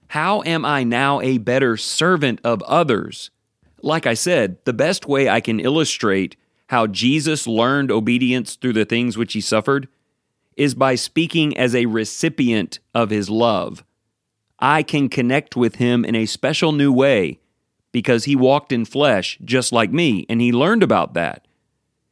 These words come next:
And so I wonder about the people in your life, your family and friends, your brethren in Christ. How are they getting a better version of you?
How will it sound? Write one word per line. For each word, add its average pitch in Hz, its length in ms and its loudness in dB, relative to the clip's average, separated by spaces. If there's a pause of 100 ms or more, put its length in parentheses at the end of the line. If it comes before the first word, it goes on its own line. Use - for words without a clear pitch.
And 147 140 -2
so 202 140 0
I 185 80 4
wonder 196 280 2
about 175 220 0
the 175 80 -2
people 180 320 -2
in 160 140 0
your 185 240 4
life, 78 400 0 (500)
your 175 140 0
family 175 560 0
and 110 180 -2
friends, 127 500 0
your 139 100 -2
brethren 156 480 0
in 107 120 0
Christ. 160 540 -2 (500)
How 202 220 2
are 226 140 4
they 165 340 2
getting 151 320 0
a 123 140 2
better 160 440 0
version 131 520 2
of 101 120 0
you? 95 360 0